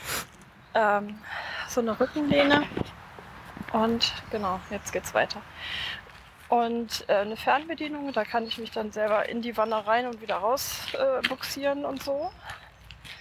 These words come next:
Ähm, hab ich bisher noch nicht benutzt. Ich hab den ein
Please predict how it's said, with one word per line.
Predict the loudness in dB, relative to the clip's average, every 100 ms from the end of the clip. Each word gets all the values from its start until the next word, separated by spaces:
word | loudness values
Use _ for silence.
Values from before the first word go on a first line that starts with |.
| -16 -12 -12 -12 -16 -10 2
Ähm, | 4 4 0 -2
hab | -2
ich | -4
bisher | -4 2 4
noch | 2 -2 -4
nicht | -2 -2 -4
benutzt. | -4 -4 -4 -6 -6
Ich | -2
hab | -2
den | 0
ein | -2